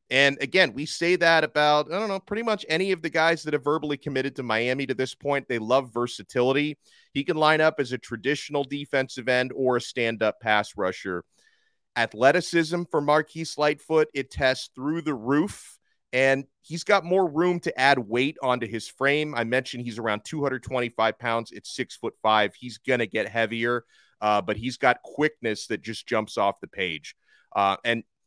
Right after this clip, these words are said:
when we talked about Marquise Lightfoot last week with our recruiting expert, Brian Smith, one of the things that Brian told us during his scouting report of Lightfoot is that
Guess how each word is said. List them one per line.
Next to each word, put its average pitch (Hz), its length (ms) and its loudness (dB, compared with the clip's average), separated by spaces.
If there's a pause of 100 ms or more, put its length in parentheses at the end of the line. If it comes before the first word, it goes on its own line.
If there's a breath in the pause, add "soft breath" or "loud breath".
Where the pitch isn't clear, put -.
(120)
when 123 160 0
we 185 120 -4
talked 202 320 -2
about 156 260 0
Marquise 151 440 -2
Lightfoot 147 460 0
last 127 400 0
week 156 240 -2
with 123 120 -2
our 120 120 2
recruiting 151 460 -4
expert, 131 440 -2
Brian 117 360 0
Smith, 139 520 0 (380 soft breath)
one 139 180 4
of 196 80 2
the 175 80 -2
things 185 280 -2
that 139 160 -8
Brian 139 380 4
told 156 320 0
us 131 180 2
during 120 260 0
his 160 240 0
scouting 123 400 2
report 110 320 -4
of 98 120 -8
Lightfoot 104 520 -2
is 98 380 -6
that 98 240 -2